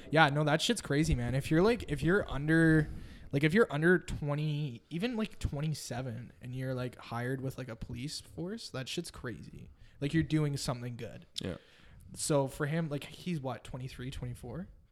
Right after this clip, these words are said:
Speaker 2: Yeah, twenty-four.
Speaker 1: That's, that's impressive. That's amazing. So good for him. That's crazy. Isn't, uh, who else is police? What about Zach Laliberte?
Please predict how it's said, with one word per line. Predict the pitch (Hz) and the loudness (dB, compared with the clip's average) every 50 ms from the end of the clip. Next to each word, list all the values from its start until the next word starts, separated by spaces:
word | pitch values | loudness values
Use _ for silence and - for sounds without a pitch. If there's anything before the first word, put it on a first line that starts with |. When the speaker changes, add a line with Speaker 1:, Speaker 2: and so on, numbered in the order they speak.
| _ _ - | _ _ -6
Speaker 2:
Yeah, | - 92 - - - | -6 -6 -6 -6 -12
twenty-four. | - - - - - - - | -12 -12 -12 -12 -12 -10 -8
Speaker 1:
That's, | 131 135 135 127 - - | -6 -6 -6 -6 -10 -10
that's | - 131 127 123 - - | -8 -8 -8 -8 -8 -12
impressive. | 123 123 - 110 78 - - - - - - - - - _ _ - | -14 -12 -12 -12 -12 -12 -14 -16 -18 -20 -20 -20 -20 -20 _ _ -12
That's | - 123 - - - - | -10 -10 -10 -10 -14 -14
amazing. | 131 127 131 113 92 - - - - - - | -14 -12 -12 -12 -14 -14 -16 -16 -16 -16 -16
So | - - - 113 104 95 123 - - - | -14 -12 -10 -10 -10 -10 -12 -14 -16 -10
good | - 147 143 | -10 -10 -8
for | - 147 131 | -6 -6 -6
him. | 127 117 113 113 110 - | -6 -8 -10 -12 -12 -12
That's | 120 - - | -12 -12 -12
crazy. | - - 120 120 127 123 117 117 - _ - - - - - | -10 -10 -10 -10 -10 -10 -12 -14 -14 _ -20 -20 -20 -18 -12
Isn't, | - 151 156 208 214 220 - 208 | -10 -8 -6 -6 -6 -6 -8 -8
uh, | 196 185 165 147 135 123 _ - - | -8 -8 -8 -10 -12 -14 _ -20 -20
who | - - 208 208 | -16 -14 -12 -10
else | 190 185 185 - - | -8 -10 -10 -10 -12
is | 131 131 - | -14 -14 -16
police? | _ - - 123 117 - - - - - - - - - - _ _ _ _ - - _ _ _ _ _ _ _ _ _ _ _ _ _ _ _ _ _ _ _ _ _ _ | _ -20 -18 -18 -18 -18 -18 -18 -18 -18 -20 -20 -20 -20 -20 _ _ _ _ -20 -20 _ _ _ _ _ _ _ _ _ _ _ _ _ _ _ _ _ _ _ _ _ _
What | - 208 | -12 -12
about | 233 247 - | -10 -10 -12
Zach | - - 131 143 160 - - | -12 -10 -10 -10 -10 -10 -10
Laliberte? | 143 139 131 127 127 - - 139 - - - | -12 -12 -12 -12 -14 -14 -16 -16 -16 -18 -20